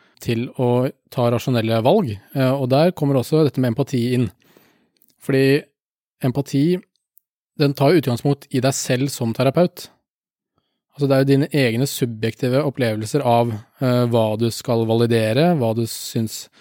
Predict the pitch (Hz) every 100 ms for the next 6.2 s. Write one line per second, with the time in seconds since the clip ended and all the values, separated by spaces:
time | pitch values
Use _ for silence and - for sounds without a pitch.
0 | _ - 131 139 - - 117 117 113 160
1 | - 160 151 147 214 226 _ _ _ _
2 | _ - 151 139 - 131 135 139 147 143
3 | - 123 127 120 - 131 139 120 - _
4 | _ _ _ _ 131 123 123 120 123 123
5 | 123 123 156 139 113 107 113 123 123 113
6 | 120 127